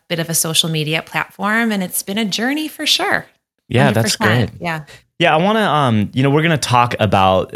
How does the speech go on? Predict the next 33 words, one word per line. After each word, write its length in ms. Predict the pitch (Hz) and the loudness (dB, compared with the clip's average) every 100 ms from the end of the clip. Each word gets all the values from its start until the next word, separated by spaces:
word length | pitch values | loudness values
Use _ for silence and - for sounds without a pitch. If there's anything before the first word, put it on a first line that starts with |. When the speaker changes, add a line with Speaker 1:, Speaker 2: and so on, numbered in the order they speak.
| - | -2
Speaker 2:
uh, 220 | 101 95 | 0 0
work-life 540 | 95 110 110 104 95 - | 0 0 0 0 0 0
balance 400 | 90 90 92 101 | 0 0 -2 -2
when 100 | 92 | -4
it 120 | - | -2
comes 340 | 101 95 - - | -2 0 -2 -2
to 500 | 104 92 87 85 80 - | -2 0 0 -2 -4 -8
working 360 | 98 95 92 80 | -6 -4 -4 -6
parents, 580 | - 98 90 78 - - | -4 -2 -2 -2 -4 -6
but, 340 | 107 95 85 | 0 0 0
um, 380 | 92 87 82 82 | 0 0 0 -2
I'm 120 | 101 101 | -4 -4
curious 680 | - 156 170 160 117 - | -4 -2 0 0 0 -2
your 720 | 117 120 120 117 117 113 110 - | 0 0 2 2 2 2 0 0
experience, 880 | 107 - - 98 101 98 92 - - - _ _ - | -2 -2 -2 0 0 0 0 -2 -4 -10 _ _ -2
um, 520 | 104 98 92 87 85 | 0 2 0 -2 -4
you 100 | 110 | -2
know, 80 | 104 | 0
re-entering 600 | 92 98 104 101 98 95 | 0 0 2 0 0 -2
after 600 | 92 95 107 95 92 - - | -2 0 0 2 0 -2 -8
you 200 | 101 95 - - | -8 -6 -8 -10
were 140 | 95 95 | -2 -2
a 60 | |
stay-at-home 380 | - 98 90 90 | 0 0 0 0
mom 200 | 87 92 | 0 0
for 100 | 92 | -2
six 320 | - 87 - | -4 -4 -4
years 380 | 87 82 82 80 | -2 -2 -2 -4
and 180 | 80 80 | -4 -2
then, 300 | 80 85 - | -2 -2 -4
you 80 | 90 | -4
know, 140 | 82 | -2
with, 260 | 85 80 | -2 -4